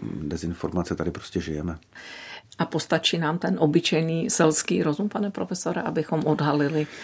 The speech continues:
Speaker 2: tohle je manipulativní, zavádějící, to není pravda?
Speaker 1: Měl by nám do značné míry postačit z jednoho prostého důvodu, který se pokusím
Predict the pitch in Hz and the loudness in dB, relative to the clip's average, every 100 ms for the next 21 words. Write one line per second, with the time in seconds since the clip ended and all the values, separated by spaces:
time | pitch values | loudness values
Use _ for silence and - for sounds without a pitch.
0 | - - - 151 156 165 165 160 156 - | -14 -4 4 4 6 2 2 0 -2 -4
1 | 165 - 151 151 143 139 147 143 147 143 | -4 0 0 2 2 2 2 0 0 0
2 | - 151 180 175 170 196 - 165 175 196 | -4 0 4 6 8 6 2 -4 -6 -8
3 | - - - - - - - - - - | -10 -14 -20 -18 -16 -16 -16 -18 -20 -12
4 | - 95 95 90 107 110 113 - 98 85 | -4 2 2 4 4 4 2 -2 -4 0
5 | 101 - 107 107 117 117 90 - 95 - | -2 0 0 2 2 0 -6 -4 -4 -4
6 | 95 82 95 107 117 123 - - - - | -4 2 4 4 4 2 -2 -4 -4 -4
7 | 104 113 101 95 90 90 90 90 - 95 | -2 0 0 0 0 0 0 -2 -8 -12
8 | 95 - 98 - - - 101 98 | -8 -6 -6 -8 -10 -6 -4 -4